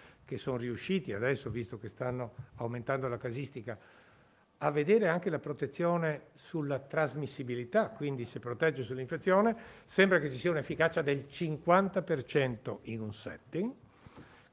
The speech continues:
che non è male, quindi protegge dall'infezione, vuol dire che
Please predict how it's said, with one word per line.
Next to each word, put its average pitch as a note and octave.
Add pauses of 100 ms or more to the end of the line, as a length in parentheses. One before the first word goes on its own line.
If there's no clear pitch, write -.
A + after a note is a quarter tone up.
che B2+
non A2
è G2
male, F#2
quindi G#2+
protegge G#2+
dall'infezione, A#2+
vuol D3
dire B2+
che C3